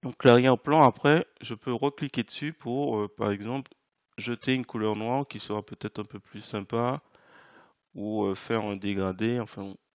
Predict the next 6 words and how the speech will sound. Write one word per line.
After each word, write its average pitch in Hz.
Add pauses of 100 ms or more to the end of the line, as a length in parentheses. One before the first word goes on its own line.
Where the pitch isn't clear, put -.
(140)
ça -
pour -
le 104
coup, - (580)
voilà. 101 (500)
Là, 139